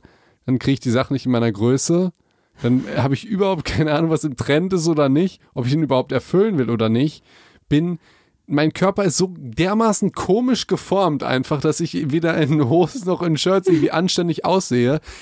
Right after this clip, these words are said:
Speaker 1: Das ist ja nicht so, dass, äh, äh, ich darauf hin provoziere.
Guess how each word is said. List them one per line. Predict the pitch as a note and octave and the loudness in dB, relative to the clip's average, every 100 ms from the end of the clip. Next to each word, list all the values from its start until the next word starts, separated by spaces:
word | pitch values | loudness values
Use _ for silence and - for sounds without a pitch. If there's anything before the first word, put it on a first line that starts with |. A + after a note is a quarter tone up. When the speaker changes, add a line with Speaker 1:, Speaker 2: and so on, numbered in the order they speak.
| - | -8
Speaker 1:
Das | B2+ G3 | -4 -2
ist | - | 0
ja | G3 E3 | 0 2
nicht | F#3 - | 0 2
so, | G3 | 2
dass, | F3+ E3+ - G#3+ | 2 2 0 -2
äh, | - F#3 D#3+ D#3+ D#3+ - _ _ _ _ _ _ _ _ _ | -2 0 2 2 0 -4 _ _ _ _ _ _ _ _ _
äh, | D#3+ D3+ D#3+ - | -4 -2 -2 -2
ich | F#3 - - | -4 -4 0
darauf | D#3+ D#3 D3 D#3 | 2 2 2 0
hin | A3 B3 | 0 0
provoziere. | E3+ B2 A#2 - A2+ G#2 G#2 G#2+ | 0 0 0 -2 -2 -2 -2 -4